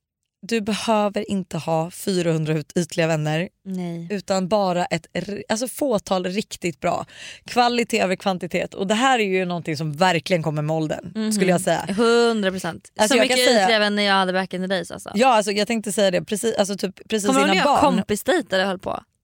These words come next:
Speaker 1: Alltså.
Speaker 2: Jag skulle aldrig göra det nu. Alltså,
Speaker 1: Tack
Speaker 2: nu,
Speaker 1: gode gud
Speaker 2: nej, men
Speaker 1: att du har
Speaker 2: nu är jag
Speaker 1: slutat
Speaker 2: så,
Speaker 1: med det.
Speaker 2: nu, det räcker. Jag vill ha mina vänner och det är mina vänner.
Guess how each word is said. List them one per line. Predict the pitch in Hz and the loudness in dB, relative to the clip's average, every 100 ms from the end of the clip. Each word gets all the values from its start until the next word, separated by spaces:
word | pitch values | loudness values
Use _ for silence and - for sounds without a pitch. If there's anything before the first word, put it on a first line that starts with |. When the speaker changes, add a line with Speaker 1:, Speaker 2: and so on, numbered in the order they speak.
| - | -16
Speaker 1:
Alltså. | - - - - | -10 -10 -10 -10
Speaker 2:
Jag | - | -4
skulle | 285 - - | -2 -2 2
aldrig | 320 233 269 | 2 2 2
göra | 240 190 | 4 2
det | 180 | 0
nu. | - - | -4 -8
Alltså, | - 180 | 0 2
Speaker 1:
Tack | 208 311 | 4 4
Speaker 2:
nu, | - | 4
Speaker 1:
gode | 196 196 | 4 2
gud | 233 | 4
Speaker 2:
nej, | 311 | 4
men | 311 | 4
Speaker 1:
att | |
du | 311 | 4
har | 339 320 | 4 4
Speaker 2:
nu | 277 | 4
är | 262 | 2
jag | 185 | 2
Speaker 1:
slutat | 233 226 226 | 4 4 2
Speaker 2:
så, | |
Speaker 1:
med | 202 | 2
det. | 175 - 170 | 0 -2 -6
Speaker 2:
nu, | 269 | -4
det | 262 320 | 0 2
räcker. | 320 - - 120 - | 2 -2 -8 -8 -4
Jag | 269 294 | 2 2
vill | 285 269 | 2 0
ha | 254 247 | 2 2
mina | 226 214 | 2 0
vänner | 208 202 185 185 | 0 0 0 0
och | 202 | -2
det | 208 196 | -2 -2
är | |
mina | 190 180 | 0 -2
vänner. | 175 175 | -2 -6